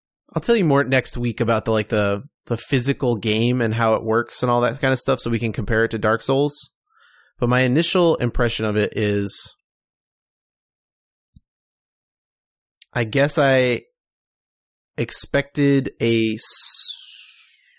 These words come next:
sort of a kotor that was Souls influenced instead of a Souls game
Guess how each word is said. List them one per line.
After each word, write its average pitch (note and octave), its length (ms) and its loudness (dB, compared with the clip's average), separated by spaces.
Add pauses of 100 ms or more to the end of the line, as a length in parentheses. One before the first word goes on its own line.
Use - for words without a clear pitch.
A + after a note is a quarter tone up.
(120)
sort C3+ 220 0
of A#2 100 -4
a G#2 200 -2 (640)
kotor D#3 500 4
that A#2+ 140 0
was A2+ 280 2
Souls B2 320 2
influenced E3 760 0
instead B2+ 400 0
of A#2+ 140 0
a A2+ 160 -2
Souls A#2+ 400 2
game A2 560 0